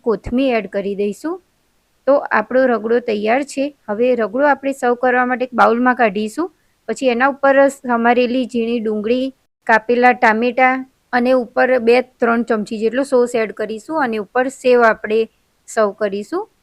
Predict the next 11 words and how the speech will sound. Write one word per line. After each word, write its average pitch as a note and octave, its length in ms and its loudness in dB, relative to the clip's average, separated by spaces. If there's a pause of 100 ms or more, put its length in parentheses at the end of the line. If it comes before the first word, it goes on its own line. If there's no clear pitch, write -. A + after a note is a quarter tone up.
(220)
અને A3 140 -6
ઉપર A#3 280 -6
પાછી A#3+ 360 -2
આપણે B3+ 220 -4
કાપેલી A3 500 -2
ઝીણી A3+ 280 -4
કોથમીર A#3 460 -6
પણ G#3 240 -6
એડ G3 100 -10
કરી G3 260 -8
દઈશું. G3+ 460 -8